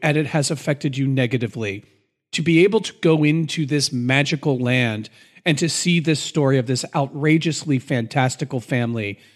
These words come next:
and to heal and watch this family heal itself was very healing for me. And it's one of these moments where the power of storytelling is very palpable. You can feel the energy and the love. And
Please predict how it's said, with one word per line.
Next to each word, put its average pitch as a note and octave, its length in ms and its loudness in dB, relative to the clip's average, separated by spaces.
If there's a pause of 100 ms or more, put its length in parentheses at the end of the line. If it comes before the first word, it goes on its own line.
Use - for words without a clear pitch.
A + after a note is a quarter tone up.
(280)
and D#3 220 2
to D3 200 -2
heal E3+ 640 0 (180)
and E3+ 160 0
watch E3 340 0
this F3 180 2
family D3+ 380 2
heal D3 340 0
itself B2+ 560 -4 (300)
was D#3 160 2
very F3+ 320 4
healing D#3+ 440 2
for C#3+ 180 -4
me. B2+ 440 2 (320)
And F3 100 4
it's E3 160 2
one G3+ 140 2
of G3 100 2
these F3+ 260 2
moments D#3 600 4 (360)
where E3+ 200 4
the E3 100 2
power A3 380 2
of G#3 100 0
storytelling D3+ 640 2
is C3+ 140 0
very C3 200 0
palpable. B2+ 640 -6 (340)
You E3 140 0
can D#3+ 240 -2
feel D#3+ 480 2
the D#3 260 0
energy C#3 600 0
and C#3 200 -2
the C3+ 100 0
love. B2+ 540 0 (440)
And D3 240 2